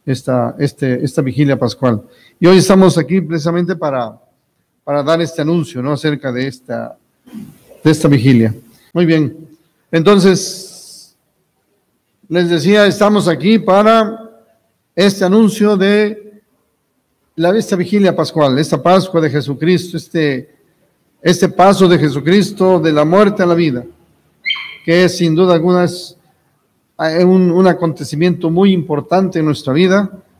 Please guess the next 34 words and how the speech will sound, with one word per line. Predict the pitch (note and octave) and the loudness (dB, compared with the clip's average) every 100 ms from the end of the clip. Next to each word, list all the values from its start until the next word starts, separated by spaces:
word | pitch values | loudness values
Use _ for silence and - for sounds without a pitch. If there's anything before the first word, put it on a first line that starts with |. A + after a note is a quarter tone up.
| _ _ _ | _ _ _
porque | E3+ F#3 F3+ G3 G3+ - - - - - | 0 2 2 0 0 -4 -16 -20 -20 -10
eso | - F#3+ D#3+ G3 | 0 0 2 0
hace | F3 F#3 | 2 -2
que | D3+ C3 | -4 -2
cambie | F#3 F#3+ E3 | -2 0 -4
toda | - G3+ F#3+ | -2 -2 -2
nuestra | E3+ D#3 - C#3 | -4 -6 -6 -6
realidad, | C3+ C3+ C3 | -4 -4 -2
toda | F#3 F#3+ | 0 0
nuestra | E3 - D3 | -2 -4 -6
vida, | D3 F#3+ E3 - | -2 0 0 -4
concretamente | D3 E3+ E3 F3+ E3 | -2 0 0 0 0
si | D3 D#3 | -2 -4
nos | C#3 | -4
encontramos | D3+ C3+ C#3 D#3+ F#3 E3 - _ _ _ - | -6 -6 -4 -2 0 -2 -10 _ _ _ -6
con | D#3+ | 0
este | F#3+ F#3+ F3+ | 0 0 -2
resucitado. | D3+ - C3+ B2+ A#2+ B2+ A#2 - _ _ _ _ - | -4 -6 -10 -12 -4 -4 -4 -18 _ _ _ _ 0
Por | F3+ | 2
eso | F#3+ | 4
es | E3 | 4
importante, | F#3 E3 F3 G3+ G#3+ F#3 E3+ C3+ - _ _ _ _ _ | 2 2 0 2 2 2 -2 -4 -12 _ _ _ _ _
eh, | F#3 C#3+ C#3 C#3 C3+ B2+ - - | 0 2 4 2 2 0 -6 -8
que | D3+ | -6
tengamos | C#3 C#3+ E3+ G3 D3 | -2 2 4 2 2
este, | F#3 - D3+ C#3 D#3 | 0 0 -2 0 -2
este | E3 | 0
encuentro | E3+ D#3+ F#3 D#3 C#3+ | -2 2 2 2 -2
con | D3 | 0
Él, | E3+ E3+ | 0 0
con | D3+ | -2
esta | D#3 - C#3 | -2 0 -2
vigilia | C3+ - D#3+ C#3+ | -2 0 0 2
pascual. | C3 - A#2 A2 | -2 -4 -4 -4